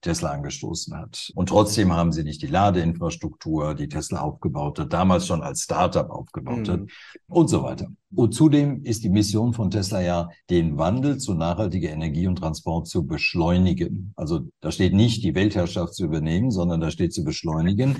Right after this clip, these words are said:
Speaker 1: Deshalb werden ja tatsächlich auch andere Hersteller unterstützt. Ja, glaubt man nicht oder weiß man selten.
Speaker 2: Mhm.
Speaker 1: Aber beispielsweise, indem sie das Supercharger-Ladenetzwerk nach und nach auch den anderen gegenüber öffnen und die Patente öffnen und kostenlos geben.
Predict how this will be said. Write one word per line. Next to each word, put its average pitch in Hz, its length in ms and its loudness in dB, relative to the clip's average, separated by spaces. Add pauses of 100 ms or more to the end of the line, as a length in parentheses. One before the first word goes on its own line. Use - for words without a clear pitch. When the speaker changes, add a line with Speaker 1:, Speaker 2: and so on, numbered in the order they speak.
(220)
Speaker 1:
Deshalb 92 560 2
werden 107 280 6
ja 95 140 6
tatsächlich 90 640 -2
auch - 160 -8
andere 92 340 2
Hersteller 78 920 -2
unterstützt. 104 840 2 (160)
Ja, 101 260 -4 (280)
glaubt 87 260 0
man 104 120 2
nicht 95 280 2
oder 67 320 -6
weiß 98 260 -2
man 92 120 0
selten. 85 340 2 (420)
Speaker 2:
Mhm. 82 60 -10
Speaker 1:
Aber 80 460 0 (120)
beispielsweise, 95 600 2
indem 85 200 2
sie 85 120 -2
das - 280 -4
Supercharger-Ladenetzwerk 82 1700 0 (120)
nach 78 180 -2
und 85 100 0
nach 73 220 -2
auch - 180 -10
den 90 180 -6
anderen 73 400 -8
gegenüber 69 400 -6
öffnen 98 380 2
und 80 100 -2
die 80 60 -2
Patente 87 640 0
öffnen - 340 -6
und 69 260 -8
kostenlos 73 520 -6
geben. - 340 -10